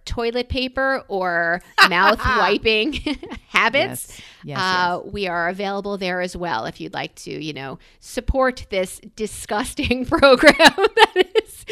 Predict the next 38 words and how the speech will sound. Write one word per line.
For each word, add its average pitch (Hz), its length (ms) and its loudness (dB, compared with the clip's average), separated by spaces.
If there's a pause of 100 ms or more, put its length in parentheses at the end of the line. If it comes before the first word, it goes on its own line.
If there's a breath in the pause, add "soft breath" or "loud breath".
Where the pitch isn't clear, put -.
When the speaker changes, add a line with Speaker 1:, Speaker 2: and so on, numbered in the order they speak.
(260 loud breath)
Speaker 1:
if 262 160 0
I'm 254 140 6
not 320 220 4
talking 392 340 2
about 349 240 2
doggy 311 320 2
eye 359 240 6
boogers 269 480 0
and 180 260 -4 (160)
eating 277 280 -4
them 330 200 -2
for 330 160 -6
lunch, 269 400 -2
we 185 180 -8
are 156 100 -8
talking 214 400 2
Speaker 2:
Somebody's - 80 -6
gotta 220 60 -4
do 208 40 0 (200)
Speaker 1:
about 196 100 -2
Speaker 2:
it. - 80 -10 (340 soft breath)
Somebody's 247 400 -4
gotta 262 200 -2
do 277 300 2
it. 226 140 2 (240)
Speaker 1:
which 226 340 -2
way 185 720 -2 (240)
your 175 520 -2
sickness 160 580 -10
comes. 143 460 -12
Up - 160 -10
top, 254 300 -6
down 151 200 -12
bottom, 196 260 -8
up - 140 -16
top, 254 240 -12
down 180 180 -14
bottom. 190 260 -12